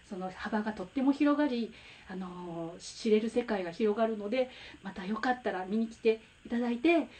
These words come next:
あの、「私はこう思ったよ」とか、あの、「私もこう思うよ」とか、なんかこう、いろんなね、あの、言葉を聞かせていただけたら励みにもなるし、あの、えっ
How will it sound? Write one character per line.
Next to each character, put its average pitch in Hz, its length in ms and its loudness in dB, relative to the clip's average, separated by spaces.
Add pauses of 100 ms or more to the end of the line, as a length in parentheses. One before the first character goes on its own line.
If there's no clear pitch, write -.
(140)
あ 196 60 -10
の、 180 180 -8
「私 226 280 -4
は 226 60 0
こ 254 140 4
う - 40 10
思 285 140 6
っ 302 60 -2
た 277 80 2
よ」 302 140 4
と 247 140 0
か、 285 320 0 (280)
あ 180 40 -10
の、 180 100 -10
「私 226 240 -4
も 247 80 0
こ 311 120 2
う - 40 6
思 311 160 6
う 359 60 4
よ」 311 100 0
と 285 120 -6
か、 247 220 2 (180)
な 262 80 -6
ん - 20 -14
か - 220 -4 (120)
こ 185 240 -8 (120)
う、 247 40 -4
い 247 40 2
ろ 311 100 4
ん 302 100 12
な 311 80 10
ね、 302 200 8 (240)
あ 220 60 -10
の、 190 120 -6
言 233 260 0
葉 240 60 2
を 214 100 0
聞 - 140 -14
か 226 100 0
せ 240 140 -2
て 233 140 4
い 220 60 2
た 262 140 -2
だ 269 80 0
け 294 100 -4
た 277 120 2
ら - 140 2 (340)
励 233 240 2
み 247 100 2
に 226 120 2
も 214 80 0
な 214 100 2
る 233 80 -2
し、 220 280 -2 (320)
あ 185 40 -12
の、 175 560 -8 (240)
え 160 40 -14
っ 143 40 -12